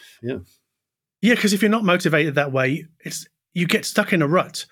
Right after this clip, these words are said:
Speaker 1: Yeah.
Speaker 2: and you begin to really dislike what you do.
Speaker 1: I would think. I mean,
Speaker 2: Right?
Speaker 1: that's
Speaker 2: It's
Speaker 1: the
Speaker 2: like you
Speaker 1: mm.
Speaker 2: Mm. Well, it's like you and I have spoken about this before, like the, the, the formula of the written review.
Speaker 1: Yeah.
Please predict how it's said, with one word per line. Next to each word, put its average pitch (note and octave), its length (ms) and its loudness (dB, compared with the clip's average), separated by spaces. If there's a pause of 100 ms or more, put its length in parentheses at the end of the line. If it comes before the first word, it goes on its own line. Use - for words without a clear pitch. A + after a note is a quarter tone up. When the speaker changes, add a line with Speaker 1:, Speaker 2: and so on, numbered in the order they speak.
(140)
Speaker 1:
Yeah. C3 100 -2
Speaker 2:
and E3 100 2
you E3 80 4
begin F3 320 2
to E3+ 120 0
really E3+ 280 4
dislike E3+ 720 0
what D#3 100 0
you C#3+ 120 2
do. C3+ 340 -2 (160)
Speaker 1:
I C#3+ 100 2
would D3 140 2
think. D3 360 -2 (840)
I D#3 80 4
mean, E3 120 4
Speaker 2:
Right? F3+ 80 4
Speaker 1:
that's F#3 140 0
Speaker 2:
It's F3+ 100 4
Speaker 1:
the D3 60 6
Speaker 2:
like G#3 160 0
you - 160 -12
Speaker 1:
mm. G#2+ 240 -2 (340)
Speaker 2:
Mm. A2+ 240 -8 (760)
Well, G#3+ 160 0
it's G#3 160 -2
like A#3 180 2
you G#3+ 120 6
and G3 80 4
I F#3 60 6
have E3+ 100 2
spoken E3+ 260 0
about D#3 160 2
this C#3+ 100 0
before, D3 360 2
like B2+ 200 -2
the, D#3+ 80 -8
the, C3+ 380 0
the C#3+ 80 4
formula C#3+ 680 2 (320)
of C3+ 160 2
the C3+ 80 2
written C#3+ 200 2
review. B2 380 0
Speaker 1:
Yeah. G#2 320 0